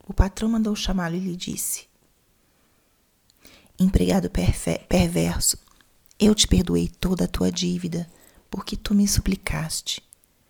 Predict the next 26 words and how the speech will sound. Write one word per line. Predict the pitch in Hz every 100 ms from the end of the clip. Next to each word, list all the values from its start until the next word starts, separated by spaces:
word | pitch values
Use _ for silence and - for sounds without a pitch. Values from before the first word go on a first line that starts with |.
| _ _ _ -
Não | 220 226
devias | 208 196 190 185
tu | - -
também | 180 - 185 175 180
ter | 175 180
compaixão | - 185 165 165 - 170
do | 165
teu | 165
companheiro, | 160 165 160 175 175 175 170 - _ _ _ -
como | 208
eu | 220
tive | 220 190 180
compaixão | - 165 170 170 170
de | 160
ti?" | 165 - 190 185 - _ _ _ _ _ _ _ _ _ _ _ _ _ _ - - _
O | -
patrão | 175 175 - 180
indignou-se | 180 180 170 165 170 214 - - - _ _ _ _ -
e |
mandou | 202 208 214 214
entregar | 220 214 202 196
aquele | 190 190
empregado | 190 - 185 190 190
aos | 202
torturadores, | - 196 196 196 85 160 82 - - - _ - - -
até | - 180 - 196 247